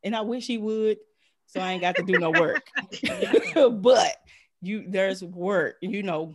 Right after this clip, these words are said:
Speaker 1: he works with us. We can do all things through, you know, his strength,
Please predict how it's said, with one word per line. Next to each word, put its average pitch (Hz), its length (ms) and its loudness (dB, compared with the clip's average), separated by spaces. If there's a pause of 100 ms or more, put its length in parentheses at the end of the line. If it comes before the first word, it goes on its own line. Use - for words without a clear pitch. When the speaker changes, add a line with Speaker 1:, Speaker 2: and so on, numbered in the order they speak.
Speaker 1:
he 220 160 -6
works 185 360 -4
with 202 320 -6
us. 151 280 -8
We 175 160 -8
can 208 160 -6
do 185 140 -4
all 160 240 -4
things 156 500 -8 (160)
through, 160 340 -6 (380)
you 190 180 -4
know, 135 400 -8 (380)
his 269 300 0
strength, - 360 -8